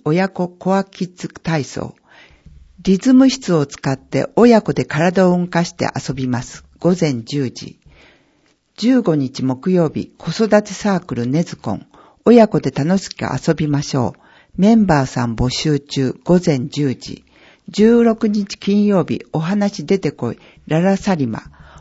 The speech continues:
親子でパネルシアターを楽しみましょう。午前十時。二日火曜日、一歳までの子育てと遊び、四。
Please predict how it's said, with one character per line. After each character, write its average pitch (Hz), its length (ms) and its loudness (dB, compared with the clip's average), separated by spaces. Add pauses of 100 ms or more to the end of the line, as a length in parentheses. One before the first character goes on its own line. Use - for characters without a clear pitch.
親 220 320 6
子 135 140 -4
で 113 120 -2
パ 139 220 -4
ネ 185 120 0
ル 202 120 0
シ - 160 -2
ア 175 100 2
タ 139 120 -4
ー - 100 0
を - 120 -8
楽 131 220 -4
し 147 160 -8
み 139 100 -2
ま 131 160 -4
し - 160 -8
ょ - 160 -4
う。 - 60 -20 (240)
午 190 220 4
前 143 160 0
十 135 360 -4
時。 - 280 -14 (320)
二 - 300 -8
日 208 160 0
火 202 180 -2
曜 196 260 2
日、 - 320 -10
一 220 160 0
歳 160 360 -2
ま 160 160 -4
で 143 120 -6
の 117 120 -6
子 131 140 -8
育 165 320 -6
て - 120 -12
と - 120 -8
遊 127 300 -6
び、 131 300 -10
四。 139 320 -2